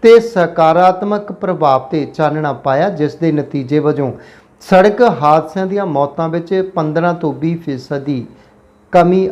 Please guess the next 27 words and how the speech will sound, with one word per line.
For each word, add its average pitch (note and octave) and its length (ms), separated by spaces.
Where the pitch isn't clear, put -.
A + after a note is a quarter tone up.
ਆਈ C3 240
ਹੈ। D3 340
ਘੱਟ G3 280
ਉਮਰ A3 300
ਦੀ A#3+ 140
ਡਰਾਈਵਿੰਗ F3+ 460
ਤੇ A3+ 200
ਜ਼ਿਲ੍ਹਾ E3+ 340
ਪੁਲਿਸ D#3+ 360
ਦਾ E3+ 160
ਟ੍ਰੈਫਿਕ D#3 500
ਵਿੰਗ C#3+ 220
ਪਹਿਲੇ D3+ 360
ਪੜਾਅ C3+ 300
ਵਿੱਚ C3+ 400
ਕਾਨੂੰਨੀ D#3 680
ਵਿਵਸਥਾਵਾਂ C#3 800
ਬਾਰੇ C3 320
ਵਿਦਿਆਰਥੀਆਂ F#3 680
ਨੂੰ A3 160
ਜਾਗਰੂਕ D#3+ 760
ਕਰਨ D3+ 200
ਲਈ F3+ 140
ਸਕੂਲ D#3+ 420
ਪ੍ਰਬੰਧਕਾਂ C#3+ 540
ਨਾਲ C3 340
ਸਹਿਯੋਗ C#3 560